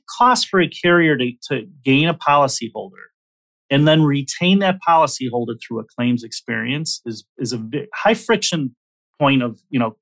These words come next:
contention for the, you know, everybody in the industry. So if we start looking from the vendor perspective, the pros and the restoration contractors around, if I know what's important to a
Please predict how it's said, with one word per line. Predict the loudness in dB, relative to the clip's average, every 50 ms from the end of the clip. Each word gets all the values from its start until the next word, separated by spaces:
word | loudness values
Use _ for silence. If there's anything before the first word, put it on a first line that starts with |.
| _ _ _
contention | -4 -4 -4 -4 -6 -6 -8 -10 -18 _ _
for | _ -6 -6
the, | -6 -8 -10 _
you | -6 -6
know, | -4 -2
everybody | -2 -2 0 0 -2 -2 -2 -2
in | -4
the | -4 -6
industry. | -10 -18 -20 _ -20 -20 _ _ _ _ _ _
So | -4 0 2 4 4 2 0 _ _ _ _
if | 2 2 2 0 -2
we | 0 2 4 4
start | 2 2 2 4 4 4 2 2
looking | 2 0 0 0 0 0 0 0
from | 0 0 0 2 2
the | 2
vendor | 2 4 2 2 2 0 -2
perspective, | -4 _ -8 -8 -2 0 0 0 0 -2 -8 -10 -10
the | -12 -16 _
pros | -2 2 4 4 4 4 0 -2 -6
and | -6 -6
the | -6 -2
restoration | -2 -2 -2 -2 -4 -2 -2 -2 -2 -2 -6 -8 -8 -6
contractors | -8 -8 -8 -8 -8 -8 -8 -6 -8 -10 -8
around, | -8 -6 -4 -2 -2 -2 -4 -6 -12 _ _ _ _ _ _ _ _ _
if | -4 0 2 2
I | 4
know | 4 4 4 4
what's | 4 2 0 2 2
important | 0 0 4 4 4 4 4 2
to | 0
a | -2